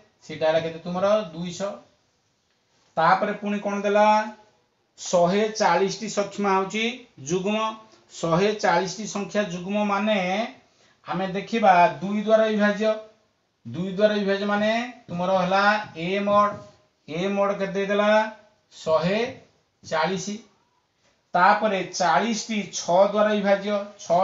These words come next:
ଦ୍ୱାରା ବିଭାଜ୍ୟ କହିଲେ ଉଭୟ ଦୁଇ ଓ ତିନି ଦ୍ୱାରା ବିଭାଜ୍ୟ। ତାର ଅର୍ଥ A intersection B ର mod କେତେ ଦେଲା? ତୁମର ଦେଲା ଚାଳିଶ। ପଚାରିଲା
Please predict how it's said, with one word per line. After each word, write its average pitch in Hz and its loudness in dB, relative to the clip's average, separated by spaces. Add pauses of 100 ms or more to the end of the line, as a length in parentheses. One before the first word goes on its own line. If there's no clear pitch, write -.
ଦ୍ୱାରା 208 2
ବିଭାଜ୍ୟ 196 -4
କହିଲେ 208 -2 (420)
ଉଭୟ 160 -2 (160)
ଦୁଇ 202 -6
ଓ 202 -4
ତିନି 202 -6
ଦ୍ୱାରା 208 -2
ବିଭାଜ୍ୟ। 196 0 (580)
ତାର 165 2 (100)
ଅର୍ଥ 180 -4 (420)
A 175 -6 (180)
intersection 180 -6 (840)
B 170 -4
ର 202 2
mod 202 2
କେତେ 180 -8
ଦେଲା? 190 2 (1300)
ତୁମର 156 -4
ଦେଲା 170 0 (160)
ଚାଳିଶ। 113 -4 (1040)
ପଚାରିଲା 190 6